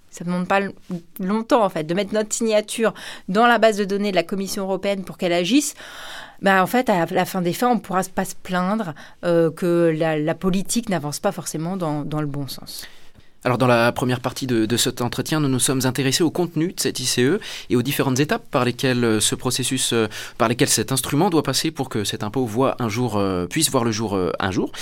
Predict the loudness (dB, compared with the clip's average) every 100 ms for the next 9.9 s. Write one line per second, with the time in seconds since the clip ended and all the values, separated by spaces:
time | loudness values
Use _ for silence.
0 | -6 -6 0 2 4 2 4 4 4 2
1 | 2 2 2 4 4 2 2 2 4 6
2 | 4 4 -2 -4 -8 -4 0 0 0 -2
3 | 0 0 -2 -8 -8 -14 -10 -2 0 2
4 | 2 2 0 0 -4 -2 0 2 -2 -2
5 | -2 0 0 -2 -2 -2 -2 -2 -2 0
6 | 0 0 -4 -2 -4 -2 -2 -2 -2 0
7 | 0 0 -2 -6 -10 -12 -16 -12 -4 0
8 | 0 0 -6 -8 -16 -16 -14 -6 -6 -4
9 | -6 0 2 4 4 2 0 -2 -2